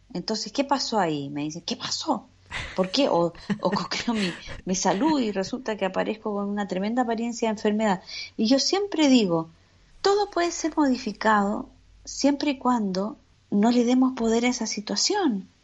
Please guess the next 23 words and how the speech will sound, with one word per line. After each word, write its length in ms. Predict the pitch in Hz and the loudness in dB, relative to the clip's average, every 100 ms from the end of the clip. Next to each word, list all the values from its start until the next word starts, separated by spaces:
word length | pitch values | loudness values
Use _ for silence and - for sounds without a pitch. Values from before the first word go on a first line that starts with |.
| _ _ _ _ _ | _ _ _ _ _
Por 120 | 214 | 2
ejemplo, 420 | 220 269 269 302 | 2 2 2 2
a 100 | 285 | 2
esta 180 | 254 262 | 2 -2
persona 420 | 262 247 262 254 | -6 -4 -2 -2
que 80 | 262 | -2
le 120 | 226 | -6
robaron 360 | 214 214 233 233 | -4 -2 -2 -2
el 120 | 233 | 2
auto, 260 | 208 160 - | 2 0 -4
claro, 220 | 185 180 | -4 -2
no 140 | 208 | -2
tiene 200 | 214 233 | -2 0
apego 380 | 233 233 240 254 | 0 4 4 4
y 20 | |
lo 80 | 226 | 0
necesita. 560 | 214 208 196 170 - 185 | -2 -2 -4 -4 -4 -2
¿Qué 100 | 269 | -2
tendría 380 | 285 254 247 226 | 0 2 2 0
que 80 | |
hacer 220 | 208 - 185 | -4 -6 -8
un 100 | 180 | -8
alquimista? 640 | 165 151 151 - - | -8 -8 -8 -8 -10